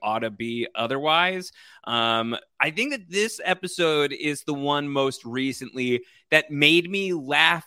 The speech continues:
like, very authentically and for, like, earned reasons more than just about any other in recent memory, like, more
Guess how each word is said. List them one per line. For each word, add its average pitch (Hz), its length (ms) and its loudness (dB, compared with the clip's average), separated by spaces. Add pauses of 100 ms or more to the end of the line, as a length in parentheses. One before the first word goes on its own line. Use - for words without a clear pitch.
(140)
like, 135 240 -2
very 165 500 2
authentically 254 1040 -2
and 160 220 -2
for, 160 100 -2
like, 143 200 0 (180)
earned 262 480 -2 (100)
reasons 262 800 -6
more 170 540 2
than 139 540 -2
just 165 360 -2
about 143 240 -2
any 127 260 -4
other 117 380 -2
in 110 340 -6
recent 113 380 -8
memory, 110 320 -4
like, 107 180 -4
more 143 280 0